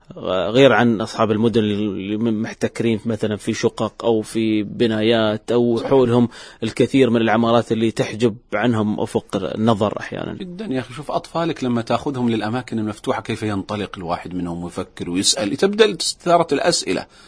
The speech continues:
Speaker 2: لما يرى النجوم الكثيرة، لما يرى البحر، لما أي شيء يستثيره، هذا هو الذي نريد استثارة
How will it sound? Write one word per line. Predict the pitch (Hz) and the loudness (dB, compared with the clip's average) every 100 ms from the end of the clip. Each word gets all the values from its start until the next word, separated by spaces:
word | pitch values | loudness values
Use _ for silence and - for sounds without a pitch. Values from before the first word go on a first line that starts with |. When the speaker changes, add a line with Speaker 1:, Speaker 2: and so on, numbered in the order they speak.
| - _ _ _ _ _ - | -20 _ _ _ _ _ 2
Speaker 2:
لما | 123 143 | 6 8
يرى | 156 175 | 8 6
النجوم | 160 139 143 123 | 6 6 6 4
الكثيرة، | - 104 107 98 98 | 2 -2 0 0 2
لما | 101 101 98 | 2 2 2
يرى | 98 | 2
البحر، | 98 98 - 104 98 | 2 2 0 -2 -2
لما | 98 101 - | -2 -2 -2
أي | 180 190 | 0 0
شيء | - 175 | 0 0
يستثيره، | 156 - 110 135 135 113 | 0 -2 -6 -2 -2 0
هذا | 220 339 262 | 2 4 4
هو | 233 | 4
الذي | 202 190 170 | 4 4 4
نريد | 156 185 131 | 4 2 -2
استثارة | - 127 139 139 | -6 -2 2 2